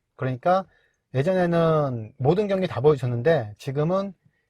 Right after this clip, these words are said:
제가 원하는 것만 이렇게, 뭐, 케이비오에서 몇 개 팀만 선택을 하고, 축구도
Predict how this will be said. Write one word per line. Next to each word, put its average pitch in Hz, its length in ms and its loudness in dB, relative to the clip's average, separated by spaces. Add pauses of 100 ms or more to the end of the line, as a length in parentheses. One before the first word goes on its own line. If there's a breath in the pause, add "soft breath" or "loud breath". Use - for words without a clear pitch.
(160)
제가 143 280 2
원하는 170 320 2
것만 127 600 0
이렇게, 123 380 -8
뭐, 120 440 -4
케이비오에서 151 920 0
몇 117 160 -6
개 151 100 -2
팀만 107 460 -8 (760)
선택을 156 360 -2
하고, 175 340 -4 (380)
축구도 165 720 0